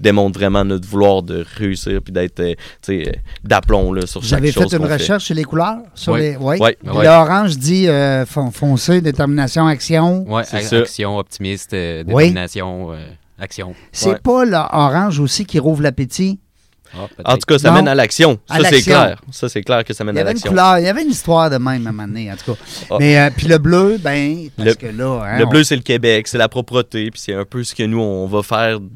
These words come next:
Speaker 1: dans notre domaine d'expertise, c'est
Speaker 2: Avec
Speaker 1: créer
Speaker 2: toutes
Speaker 1: des
Speaker 2: nos fenêtres.
Speaker 1: C'est
Speaker 3: La
Speaker 1: ça, ben,
Speaker 3: réussite.
Speaker 1: tu sais, on veut créer une gamme d'outils innovants pour aider les particuliers puis les professionnels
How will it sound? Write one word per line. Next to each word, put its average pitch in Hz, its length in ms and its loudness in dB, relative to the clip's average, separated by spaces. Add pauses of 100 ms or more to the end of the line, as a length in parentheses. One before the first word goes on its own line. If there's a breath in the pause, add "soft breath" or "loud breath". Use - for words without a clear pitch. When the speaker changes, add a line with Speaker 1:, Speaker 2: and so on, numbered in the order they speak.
(220)
Speaker 1:
dans 107 220 -2
notre 104 200 -6
domaine 107 320 -6
d'expertise, 110 560 -8
c'est 107 80 -2
Speaker 2:
Avec 104 120 -2
Speaker 1:
créer 123 160 0
Speaker 2:
toutes 123 100 2
Speaker 1:
des 123 60 -2
Speaker 2:
nos 127 160 2
fenêtres. 123 460 -4
Speaker 1:
C'est - 160 -2
Speaker 3:
La 117 60 0
Speaker 1:
ça, - 80 -2 (180)
ben, 127 80 2
Speaker 3:
réussite. 101 220 0
Speaker 1:
tu - 60 -14
sais, 113 100 -14
on 104 80 0
veut 104 140 -2
créer 123 300 -4
une 104 140 -2
gamme 110 340 0
d'outils 104 500 -10 (140)
innovants 113 560 0 (160)
pour 98 400 -2
aider 98 240 -4
les 120 80 -8
particuliers 104 560 -8
puis - 160 -12
les 208 100 -4
professionnels 117 800 -4